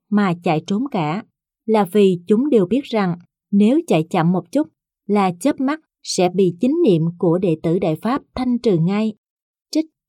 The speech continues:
giảng pháp trong chuyến đi quanh Bắc Mỹ năm hai nghìn không trăm lẻ hai. Sau sự việc đó, tôi đã hướng nội. Tôi muốn tìm ra thiếu sót trong tu luyện của mình. Tôi không thể tìm thấy vấn đề ngay lập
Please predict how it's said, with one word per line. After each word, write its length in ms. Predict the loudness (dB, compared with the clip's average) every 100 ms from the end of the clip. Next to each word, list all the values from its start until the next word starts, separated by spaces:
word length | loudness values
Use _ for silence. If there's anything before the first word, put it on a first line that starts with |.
| _ -6
giảng 300 | -2 -2 -2
pháp 260 | -4 -6 -6 _ -4
trong 240 | -2 0 -2
chuyến 240 | -2 -2
đi 160 | 0 0 0
quanh 240 | -2 -2
Bắc 180 | -4 -2
Mỹ 320 | -2 0 -4 -8 _ _ -6
năm 220 | -2 0
hai 160 | 0 -2
nghìn 240 | -2 -4
không 160 | -4 -4 -4
trăm 200 | -2 -2
lẻ 140 | -2
hai. 340 | -4 -4 -4 -6 _ _ _ _ _ _ _
Sau 400 | -10 -4 -2 -2
sự 220 | 0 0 0
việc 220 | -2 -2
đó, 340 | -6 -6 -8 -12 _ _ -2
tôi 260 | 0 2
đã 180 | 0 -2
hướng 260 | -2 -4 -2
nội. 360 | -2 -2 -4 _ _ _ _ _ _ _
Tôi 260 | 0 2 4
muốn 220 | 2 2
tìm 180 | 2 4
ra 220 | 2 -2 -4
thiếu 140 | -4 -4
sót 220 | -6 -6 -4
trong 180 | -4 -2
tu 160 | -2 -2
luyện 240 | -2 -2 -2
của 160 | -2
mình. 260 | -2 -2 -4 -8 _ _ _ _ _ _ -4
Tôi 200 | -2 0
không 220 | -2 -2
thể 200 | 0 -2 0
tìm 220 | 0 0
thấy 200 | -2 -6 -4
vấn 160 | -4 0
đề 240 | 0 0
ngay 240 | 0 -2
lập 160 | -4